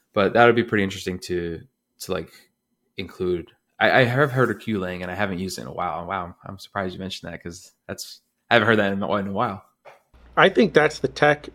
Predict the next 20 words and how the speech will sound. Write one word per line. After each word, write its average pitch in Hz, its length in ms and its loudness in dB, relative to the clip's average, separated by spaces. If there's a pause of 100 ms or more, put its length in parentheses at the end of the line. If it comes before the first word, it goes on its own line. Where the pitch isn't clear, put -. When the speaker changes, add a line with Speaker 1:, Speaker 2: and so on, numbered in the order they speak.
Speaker 2:
you 135 140 -6
need. 143 320 0
I 147 80 4
think 185 180 0
you 165 100 2
could 156 200 2
get 151 140 6
something 135 340 2
up 135 160 -2
and 123 100 0
running 131 240 2
really 127 220 2
quickly 131 340 -2
with 120 140 -6
that 127 200 -6
tech. 120 280 -8
I, 147 140 4 (520)
I, 170 220 4 (100)
I'm 196 180 6
super, 202 920 4